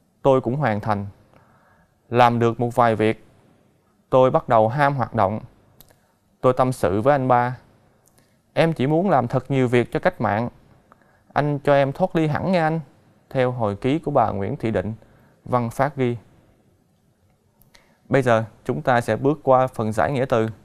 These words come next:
Chúng ta có Nguyễn Thị Định. Đây chính là nhân vật chị Út trong câu chuyện đó các em. Nguyễn Thị Định sinh năm một nghìn chín trăm hai mươi,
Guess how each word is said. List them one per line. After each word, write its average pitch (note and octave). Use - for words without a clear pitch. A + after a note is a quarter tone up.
Chúng C3
ta A#2+
có B2+
Nguyễn B2
Thị A#2+
Định. G#2+
Đây B2+
chính D#3
là C3+
nhân B2+
vật A#2
chị A2+
Út E3+
trong C#3
câu C#3
chuyện G#2+
đó C#3
các E3
em. C#3
Nguyễn A2+
Thị C#3
Định A2
sinh C#3+
năm C#3+
một A#2+
nghìn A2+
chín D3+
trăm D3+
hai D3+
mươi, D3+